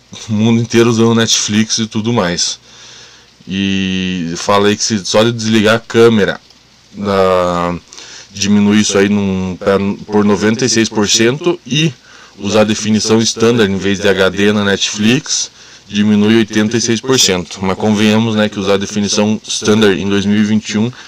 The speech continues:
tá difícil, né? H D já é difícil, a gente já tá querendo ir pro quatro K. Imagine usar setecentos e vinte pixels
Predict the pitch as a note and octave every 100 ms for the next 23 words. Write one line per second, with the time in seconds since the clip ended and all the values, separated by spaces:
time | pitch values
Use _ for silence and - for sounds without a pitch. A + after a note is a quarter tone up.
0 | - - - - _ _ _ _ _ -
1 | G#2 G#2+ - B2+ G#2+ G2+ F#2 G2 G2 G#2+
2 | A#2+ A2 F#2+ - G#2+ A#2+ A2+ G2 G2+ G2+
3 | G2 F#2+ G#2+ G#2 G#2 - - G2+ - -
4 | G2+ G#2+ C3+ - G#2 F#2 G2+ A2+ A2 A#2
5 | B2+ - - G2+ A2+ A2 G#2+ G#2 G#2 -
6 | G#2+ G2+ - A#2